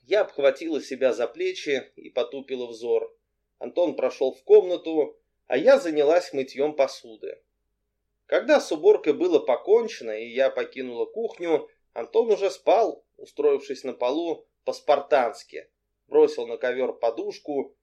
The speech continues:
и завернулся в плед. Я выключила свет и легла, но вместо того, чтобы заснуть, беспокойно ворочалась.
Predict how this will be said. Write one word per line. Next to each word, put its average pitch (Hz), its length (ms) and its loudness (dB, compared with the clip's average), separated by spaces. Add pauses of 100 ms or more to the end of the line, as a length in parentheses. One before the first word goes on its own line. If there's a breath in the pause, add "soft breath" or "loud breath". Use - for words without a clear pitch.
(140)
и 240 80 -12
завернулся 135 580 -4
в - 100 -20
плед. 110 360 -6 (800)
Я 156 160 4
выключила 127 540 -8
свет 156 380 -8
и - 20 -2
легла, 131 500 0 (360)
но 117 140 -8
вместо 147 360 -4
того, 139 240 0
чтобы 135 240 -10
заснуть, 120 460 -8
беспокойно - 640 -8
ворочалась. 131 840 -8